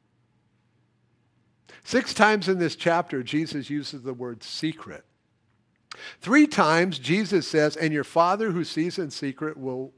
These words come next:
reward you openly." Now, that should excite you three times over here. Watch yourselves when you give. Guard your hearts that you don't give to be seen by men.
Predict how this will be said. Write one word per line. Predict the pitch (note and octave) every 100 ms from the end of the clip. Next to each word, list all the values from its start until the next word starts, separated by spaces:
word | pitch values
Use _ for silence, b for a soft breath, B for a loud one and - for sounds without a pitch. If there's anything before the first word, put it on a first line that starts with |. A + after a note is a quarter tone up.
| -
reward | B2+ A#2 B2+ D3+ F3 F3
you | C#3+ B2+ B2+ C3+ - _ _ _ _ _ _ _
openly." | - - - B2+ F#2+ - _ _ -
Now, | F#3+ A2+ _
that | - A3
should | - C#4
excite | D3+ - E3+ G#3
you | D3 C3+
three | D#3+ D#3 E3
times | E3+ D#3+ D3+
over | G3 F#3
here. | F#2 F#2+ _ _ _ _ _ _ _ _ _ _ _ _ _ _ _ _ _ _ -
Watch | C3+ E3+
yourselves | A3+ G#3 G3 F#3+ -
when | G3+
you | G#3
give. | F#3 C3 A#2+ F#3 - B B
Guard | D#3 F#3+ G3
your | C4
hearts | F#3+ C#3+ F3 -
that | E3+
you | D3
don't | C3+ D#3 F#3+
give | C3+ C#3+ C#3+
to | D3+
be | D3
seen | - C#3
by | D#3+ E3
men. | F3+ A#2 C3+